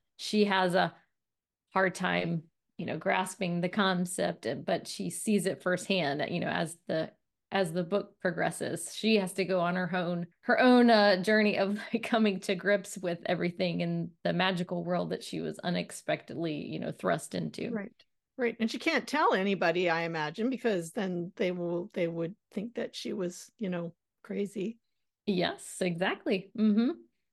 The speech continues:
Speaker 2: Huh. Okay. Well, all of that just sounds like a, a super wonderful fun. And, um, I would like to know where readers can find you if they don't know you already. So are you,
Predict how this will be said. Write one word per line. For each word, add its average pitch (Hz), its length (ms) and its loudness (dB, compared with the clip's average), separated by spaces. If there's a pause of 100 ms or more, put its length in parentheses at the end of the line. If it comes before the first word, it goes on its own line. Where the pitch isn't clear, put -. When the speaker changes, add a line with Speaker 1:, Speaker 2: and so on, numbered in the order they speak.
(140)
Speaker 2:
Huh. 571 220 -12 (400)
Okay. 523 360 -6 (280)
Well, 381 140 4
all 427 280 6
of 359 80 -2
that 277 220 4
just 254 180 -2
sounds 220 340 2
like 214 300 0
a, - 360 -6
a 254 40 -12
super 233 640 0
wonderful 208 460 -2
fun. 220 400 0
And, 240 580 4
um, 226 340 2 (320)
I 294 220 4
would 302 260 -2
like 202 220 0
to 233 100 -4
know 208 140 2
where 190 640 0 (180)
readers 202 400 0
can 208 140 -2
find 320 360 -6
you 180 300 0
if - 220 -4
they 190 160 0
don't 185 220 -4
know 190 120 -2
you 180 220 -2
already. 170 400 -4
So 190 360 -2
are 208 140 -4
you, 202 480 0